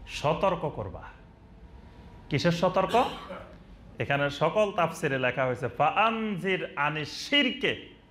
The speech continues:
দুনিয়ার মানুষকে শিরক সম্পর্কে সতর্ক করো, কারণ দুনিয়া শিরকের মধ্যে ডুবে আছে।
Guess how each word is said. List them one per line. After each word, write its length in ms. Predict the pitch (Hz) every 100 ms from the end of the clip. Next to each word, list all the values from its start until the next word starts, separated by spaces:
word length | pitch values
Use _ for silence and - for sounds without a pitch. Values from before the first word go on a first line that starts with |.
| - - - - - - - - - - - - -
দুনিয়ার 500 | 113 143 180 185 175
মানুষকে 500 | 151 156 190 - 175
শিরক 580 | 160 - - 240 294 311
সম্পর্কে 720 | - 294 269 - 269 262 240
সতর্ক 520 | - 240 233 247 247
করো, 440 | 226 226 202 175 - - - - - - - - - -
কারণ 260 | 151 151 135
দুনিয়া 300 | 165 170 165
শিরকের 440 | 165 160 156 170
মধ্যে 220 | 165 143
ডুবে 320 | 135 139 127
আছে। 360 | 113 - - 98